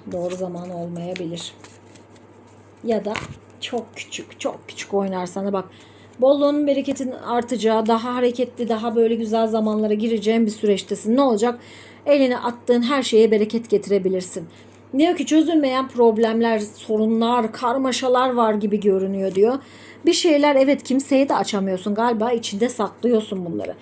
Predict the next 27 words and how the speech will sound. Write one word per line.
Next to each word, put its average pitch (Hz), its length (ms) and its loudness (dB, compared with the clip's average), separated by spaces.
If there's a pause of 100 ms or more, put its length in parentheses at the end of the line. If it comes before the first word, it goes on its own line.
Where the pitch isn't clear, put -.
(300)
Etrafında 302 720 0
kurnaz, 269 420 0
arkadan 247 400 -2
iş 254 160 -4
çeviren 233 340 2
insanlar 233 520 0
var. 185 160 -2
Onlara 190 440 0
dikkat 208 420 -4
et. 233 200 4 (440)
Bir 269 120 4
şeylerini 233 500 2
kıskanıyorlar. 208 760 0
Bak 175 220 -6
diyor 302 160 4
ki 190 240 -2
burada 202 300 0 (440)
gerçekten 254 600 0
kalpten 208 440 -2
istediğin 226 500 2
şey 233 320 4
her 262 260 2
neyse 214 380 2
bak 165 100 -6 (100)
bir 220 180 4
mahkeme 277 560 0
diyor. 196 200 2